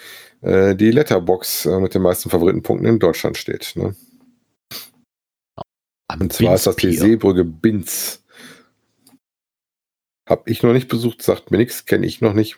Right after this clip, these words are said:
Speaker 1: äh, muss ich mir mal anschauen, <laughs> wenn ich in der Ecke bin.
Speaker 2: Nee, ich glaub, den hatte ich auch nicht. Ich hatte zwar schon einige Stege und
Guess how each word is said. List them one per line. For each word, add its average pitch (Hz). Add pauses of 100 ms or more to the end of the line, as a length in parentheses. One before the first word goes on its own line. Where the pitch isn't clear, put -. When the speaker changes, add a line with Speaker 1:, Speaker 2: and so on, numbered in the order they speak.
(120)
Speaker 1:
äh, 95
muss 95
ich 95
mir 98
mal 95
anschauen, -
<laughs> -
wenn -
ich 110
in 87
der 78
Ecke -
bin. - (680)
Speaker 2:
Nee, 123
ich -
glaub, 107
den 117
hatte 120
ich -
auch 120
nicht. 87
Ich -
hatte 143
zwar 135
schon -
einige 123
Stege 143
und 101